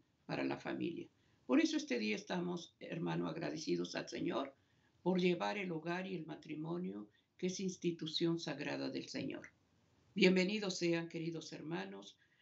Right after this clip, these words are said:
a que oigamos la voz del Señor, que demanda el Señor, para que cada día nuestra vida sea próspera y bendecida, pero sobre todo para que tengamos vida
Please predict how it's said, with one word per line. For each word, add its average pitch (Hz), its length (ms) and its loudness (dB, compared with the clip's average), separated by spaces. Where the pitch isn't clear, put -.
a 165 160 -2
que 170 120 2
oigamos 185 540 2
la 160 140 0
voz 160 240 -2
del 156 160 -4
Señor, 160 560 -4
que 269 140 6
demanda 175 460 2
el 160 100 -2
Señor, 170 540 -4
para 170 220 2
que 180 160 -4
cada 196 260 -2
día 180 220 0
nuestra 165 360 -2
vida 156 280 -2
sea 151 340 -6
próspera 170 580 -2
y 151 120 -4
bendecida, 143 680 -2
pero 165 160 6
sobre 165 320 2
todo 165 340 0
para 151 220 -4
que 165 80 -2
tengamos 156 640 -2
vida 208 460 -2